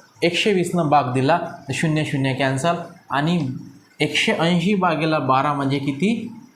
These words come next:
पंधरा, ठीक आहे. आता पंधरा ऑप्शन आपल्याकडे नाही आहे. मग बघा,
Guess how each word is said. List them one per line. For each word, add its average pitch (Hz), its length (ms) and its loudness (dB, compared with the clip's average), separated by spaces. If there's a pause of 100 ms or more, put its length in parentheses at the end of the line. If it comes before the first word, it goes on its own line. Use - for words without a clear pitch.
(220)
पंधरा, 127 320 2 (320)
ठीक 190 140 0
आहे. 196 240 0 (220)
आता 135 160 -2 (160)
पंधरा 180 300 2 (120)
ऑप्शन 165 340 0
आपल्याकडे 160 420 0
नाही 208 280 0
आहे. 175 240 0 (360)
मग 180 120 2
बघा, 139 240 2